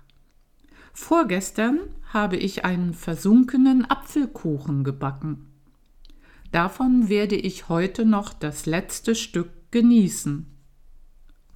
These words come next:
Als Getränke gibt es bei mir viel Wasser, aber ich trinke auch viel Kräutertee. Auf Kaffee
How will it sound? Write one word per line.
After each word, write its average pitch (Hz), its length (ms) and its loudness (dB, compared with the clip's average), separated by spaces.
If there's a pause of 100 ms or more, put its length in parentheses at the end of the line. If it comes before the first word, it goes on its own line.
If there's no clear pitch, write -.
(2000)
Als - 260 -4
Getränke 240 800 2
gibt 202 300 -4
es - 140 -6
bei 185 160 0
mir 185 260 4
viel 208 560 2
Wasser, 143 580 -6 (560)
aber 170 240 0
ich - 180 -6
trinke 190 380 -2
auch 170 220 -6
viel 185 340 -4
Kräutertee. 170 1040 -2 (1120)
Auf - 300 -4
Kaffee 285 600 -2